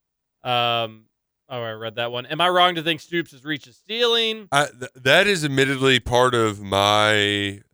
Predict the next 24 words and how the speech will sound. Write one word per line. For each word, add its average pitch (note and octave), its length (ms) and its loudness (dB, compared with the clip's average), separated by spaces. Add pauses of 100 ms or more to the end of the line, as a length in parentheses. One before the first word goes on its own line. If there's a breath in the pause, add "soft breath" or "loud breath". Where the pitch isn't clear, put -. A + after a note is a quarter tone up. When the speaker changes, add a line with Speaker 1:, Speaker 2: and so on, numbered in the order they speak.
Speaker 2:
uh, F2+ 340 -4
I G#2 80 -12
think A#2 160 -6
a G2+ 60 0
lot F#2+ 160 2
of - 80 -16
people's A#2+ 300 -4
angst, B2 420 -6 (160)
particularly B2 400 -4
mine. F#2 380 -6 (200)
Like, C2 140 -20 (680)
was G#2+ 140 -12
that, C3 380 -8 (1040)
was G#2 120 -12
that B2 160 2
as B2+ 120 -4
good C3 160 0
as A#2+ 100 -2
it's A#2 140 -10
gonna A2 220 -4
get? F#2 200 -16 (880)
Speaker 1:
It F3+ 120 -4
may G#3+ 120 4
be. C#4 240 -2